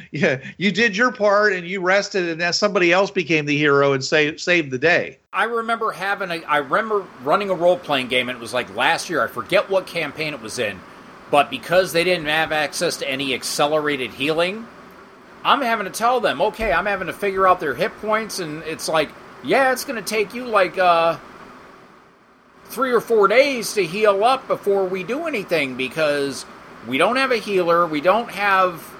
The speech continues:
Speaker 2: you know, I think it was the, the Palladium game I'm running, Robotech After Dark Days. Z just joined it recently.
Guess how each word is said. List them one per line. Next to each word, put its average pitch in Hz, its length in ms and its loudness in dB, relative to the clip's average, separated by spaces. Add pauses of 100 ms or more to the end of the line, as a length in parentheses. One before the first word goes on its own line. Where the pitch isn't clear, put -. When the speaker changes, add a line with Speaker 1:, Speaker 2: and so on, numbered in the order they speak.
(120)
Speaker 2:
you 170 80 -6
know, 143 440 0 (260)
I 156 100 2
think 302 200 2
it 240 80 0
was 160 360 2
the, 151 440 6
the 135 100 0
Palladium 175 540 2
game 127 240 0
I'm 113 120 0
running, 107 220 -2
Robotech 160 460 2
After 156 180 -2
Dark 170 300 2
Days. 104 260 -2
Z 160 160 -4
just 156 220 -8
joined 147 180 0
it 135 40 -4
recently. 131 520 -4